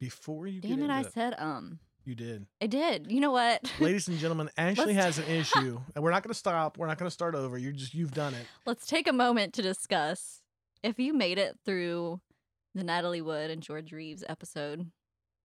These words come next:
Speaker 2: thank you.
Speaker 1: She learned how to say, um, for the first time.
Speaker 2: I think I said, um, probably more than thirty times in the first ten minutes of that episode.
Speaker 1: It's, it's kinda like the
Speaker 2: If you,
Speaker 1: episode.
Speaker 2: if you go back and listen and count, you win a prize.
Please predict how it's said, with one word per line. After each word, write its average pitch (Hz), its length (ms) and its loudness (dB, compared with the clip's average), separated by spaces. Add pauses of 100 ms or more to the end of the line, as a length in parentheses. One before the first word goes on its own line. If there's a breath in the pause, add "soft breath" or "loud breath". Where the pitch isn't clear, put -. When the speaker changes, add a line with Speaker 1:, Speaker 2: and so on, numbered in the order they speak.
(760)
Speaker 2:
thank 175 260 -4
you. 175 240 -8 (340)
Speaker 1:
She - 220 -8
learned 143 240 -4
how 139 120 -4
to 131 80 -8
say, 123 260 -6 (100)
um, 123 340 -4 (280)
for 151 100 -6
the 131 60 -6
first 120 280 -10
time. 98 300 -14
Speaker 2:
I 214 60 2
think 269 260 2
I 302 80 6
said, 269 220 4
um, 190 540 4 (120)
probably 220 560 2
more 208 180 4
than 190 200 0
thirty 196 260 0
times 165 460 -4
in 170 80 -4
the 156 60 -6
first - 280 -6
ten 170 160 -6
minutes 147 300 -6
of - 80 -14
that 135 160 -4
episode. - 560 -10 (400)
Speaker 1:
It's, - 240 -4 (260)
it's 175 160 -6
kinda 277 320 -2
like 285 200 2
the 220 120 4
Speaker 2:
If 214 60 2
you, 359 320 6
Speaker 1:
episode. 381 240 0
Speaker 2:
if 254 100 2
you 285 100 4
go 330 140 4
back 285 300 4
and 269 100 2
listen 285 520 0 (280)
and 214 140 2
count, - 480 -2 (340)
you 220 140 2
win 208 80 0
a 165 80 -4
prize. - 440 -10